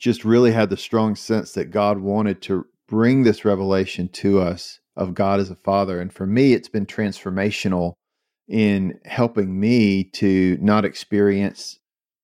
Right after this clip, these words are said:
the shame or the misunderstanding, uh, related to what God's like. So, I mean, if, when we talk about prayer, we're talking about having a conversation with somebody. I mean, I enjoy talking to you, Jonathan, 'cause we're friends.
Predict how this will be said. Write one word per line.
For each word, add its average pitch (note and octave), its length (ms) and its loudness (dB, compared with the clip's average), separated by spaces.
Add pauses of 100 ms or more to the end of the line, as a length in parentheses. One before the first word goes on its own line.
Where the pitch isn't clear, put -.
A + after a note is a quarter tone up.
(120)
the G#2 100 -4
shame A#2 720 2
or F#2 600 0
the G2+ 80 0
misunderstanding, G2+ 1200 2 (640)
uh, F#2 300 -2
related G#2 480 2
to - 120 -4
what F#2 180 2
God's F#2 320 -4
like. F2 320 -4
So, - 120 -2
I A#2 60 2
mean, C#3 160 2
if, A#2+ 160 -6 (320)
when B2 100 0
we A#2+ 60 4
talk F3+ 140 2
about C#3+ 240 -2
prayer, C#3+ 380 2
we're A2+ 80 0
talking D3 280 -2
about A#2+ 200 0
having A#2+ 180 0
a G2+ 40 -2
conversation A2 560 -4
with F2 80 -8
somebody. E2+ 440 -4
I - 60 -10
mean, G2+ 280 -2 (460)
I D3 160 0
enjoy B2+ 240 2
talking A2 280 0
to G#2 60 -2
you, A#2 100 0
Jonathan, F#2 460 -4
'cause - 180 -6
we're G#2 100 2
friends. F#2+ 560 -4